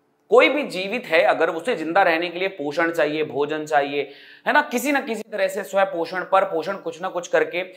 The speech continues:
फिर वो भोजन लेगा, फिर उसका पाचन करेगा, श्वसन करेगा, फिर उसका परिसंचरण करेगा, फिर उत्सर्जन करेगा। यही सारी प्रक्रियाओं में जीवन बीतता है और हम इसी प्रक्रिया के विषय पे बात कर रहे हैं।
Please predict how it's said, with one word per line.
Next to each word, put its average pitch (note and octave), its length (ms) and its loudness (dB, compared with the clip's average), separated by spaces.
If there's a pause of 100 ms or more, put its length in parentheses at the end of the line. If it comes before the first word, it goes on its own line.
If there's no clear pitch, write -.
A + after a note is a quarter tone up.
(240)
फिर F#3 140 0
वो F#3+ 360 2 (160)
भोजन F3+ 300 4
लेगा, F3+ 320 2
फिर F3+ 180 -6
उसका F3 280 2
पाचन F3+ 420 4
करेगा, F3 360 4
श्वसन F3+ 400 -6
करेगा, F3 400 2 (360)
फिर G#3 140 2
उसका G3+ 280 4
परिसंचरण F#3+ 680 0
करेगा, F3+ 380 2
फिर E3+ 160 -4
उत्सर्जन F#3+ 540 2
करेगा। F3 360 0 (200)
यही C#3 240 -4
सारी D#3 260 0
प्रक्रियाओं C#3 520 -4
में F#3+ 160 -8
जीवन C3 360 -6
बीतता A#2 400 4
है G3 160 6 (320)
और F#3+ 100 6
हम G#3+ 260 0
इसी A3+ 200 -6
प्रक्रिया C#3+ 420 -4
के D#3+ 120 -10
विषय B2 280 -10
पे A3+ 120 2
बात D3 300 6
कर G2+ 100 -6
रहे F#2 140 -12
हैं। - 80 -20